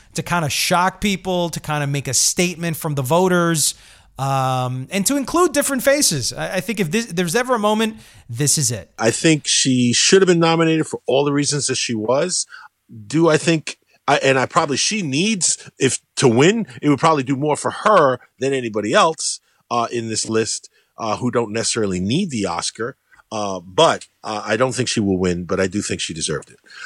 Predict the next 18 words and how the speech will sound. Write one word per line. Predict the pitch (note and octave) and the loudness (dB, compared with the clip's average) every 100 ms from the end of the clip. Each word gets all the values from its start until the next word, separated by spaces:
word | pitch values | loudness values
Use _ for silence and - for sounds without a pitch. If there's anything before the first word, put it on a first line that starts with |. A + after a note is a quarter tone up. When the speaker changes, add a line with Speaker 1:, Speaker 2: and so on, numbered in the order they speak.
| - | -2
Speaker 2:
Uh, | A2 G#2+ G2+ G2 F#2 - | 4 6 6 4 0 0
now, | A2+ | 2
what | C3 | 2
am | C#3+ | 2
I | D3 | 0
taking | D#3+ D3+ | -2 -2
us | D#3+ | -4
through? | D3+ - | -4 -4
Best? | A#2+ B2 - - | 0 -2 -4 -2
Speaker 1:
Best | F#3+ A3 G#3+ - | 2 2 0 -4
Director. | G#3+ F3+ E3+ D#3 C#3+ B2 | -4 0 0 0 -6 -6
We | D3 E3+ | -6 -2
got | E3+ D3+ D#3 C3 | 0 0 -2 -4
Black | D3 F#3 G3+ - | 0 0 0 -6
Klansman | F#3+ F#3 F#3 C#3+ C#3+ C3 A#2+ | -6 -4 -4 -4 -6 -6 -8
from | - C3 | -8 -8
Spike | - - D3+ D3 - | -6 -4 -2 -4 -4
Lee. | C#3+ C3+ G#2 F#2 | -4 -4 -6 -14